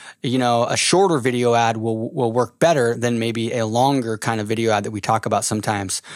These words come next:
a longer content with call to action kind of video. That could be saved for more colder traffic. So the point is, think about not only what audience you're targeting,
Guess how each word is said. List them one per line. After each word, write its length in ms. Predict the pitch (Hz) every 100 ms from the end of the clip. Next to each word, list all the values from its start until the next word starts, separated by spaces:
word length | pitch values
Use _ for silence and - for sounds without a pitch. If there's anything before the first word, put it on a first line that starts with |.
| - -
a 40 |
longer 300 | 110 113 104
content 440 | - 117 120 120
with 120 | 110 -
call 180 | 117
to 60 | 107
action 400 | 101 110 - 107
kind 180 | - 101
of 60 |
video. 320 | 98 104 104 101
That 260 | 110 - - - -
could 140 | - 113
be 100 | 113
saved 320 | - 113 107
for 100 | 107
more 380 | 107 104 101 - _
colder 500 | - 127 117 104 101
traffic. 520 | - 120 117 - 101
So 200 | - 120 110
the 100 | 131
point 380 | - - 202 165
is, 340 | 135 135 117 -
think 420 | - 165 180 -
about 720 | 160 127 135 120 123 - - - - - - -
not 240 | 127 170
only 260 | 165 160 143
what 200 | 123 131
audience 440 | 120 139 131 117
you're 120 | 113 107
targeting, 800 | - 143 151 127 113 107 107